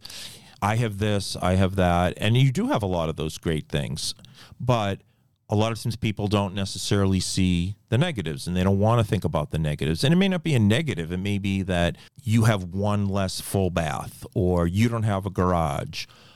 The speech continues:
or the other house has brand new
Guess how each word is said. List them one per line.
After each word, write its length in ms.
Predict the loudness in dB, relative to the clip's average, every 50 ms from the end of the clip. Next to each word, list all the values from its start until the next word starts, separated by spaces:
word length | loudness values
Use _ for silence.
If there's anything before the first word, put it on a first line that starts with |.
| _ _ -6 -2
or 160 | 0 2 2
the 160 | 2 2 2
other 180 | 2 2 2 4
house 300 | 4 4 4 2 0 0
has 320 | 2 2 2 2 2 0
brand 680 | -2 -6 -6 -2 0 2 4 4 4 4 4 4 4
new 540 | 4 4 4 4 4 4 4 2 0 -2 -4